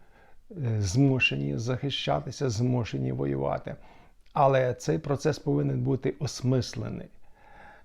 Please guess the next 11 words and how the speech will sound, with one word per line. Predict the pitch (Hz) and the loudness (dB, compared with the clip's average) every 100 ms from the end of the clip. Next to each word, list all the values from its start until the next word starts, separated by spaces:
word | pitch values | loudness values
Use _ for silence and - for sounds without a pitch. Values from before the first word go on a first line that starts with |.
| - - - | -20 -20 -14
А | - 127 127 123 123 120 - - - - - | -4 -2 0 -2 -2 -6 -8 -18 -20 -20 -6
отак, | 143 135 131 - 156 147 135 - - - - _ _ - - _ - | 0 0 0 2 6 6 4 -6 -18 -18 -18 _ _ -20 -20 _ -4
як | 131 120 | -2 -2
зараз, | - 139 170 226 208 110 117 | -2 2 2 2 -2 -4 -4
м, | 110 120 113 101 - - - - - - - - | -4 -4 -6 -8 -12 -20 -20 -20 -20 -20 -20 -2
незрозуміло, | 131 131 135 139 131 147 170 170 139 127 110 - 143 | 2 4 6 6 4 2 2 4 4 2 -2 -8 -4
які | 143 139 - - 160 156 143 - - - - - - - - - | -2 -2 -4 0 2 2 0 -4 -10 -18 -20 -20 -20 -20 -20 0
плани, | 127 127 139 156 151 | 4 4 2 0 0
які | 143 139 - 151 | 0 -2 -2 -2
дії, | 135 120 143 143 139 135 135 123 - - - - - | 0 0 0 2 0 -2 -6 -8 -14 -20 -20 -20 -16
е, | 277 170 127 131 123 | -10 -8 -6 -4 -2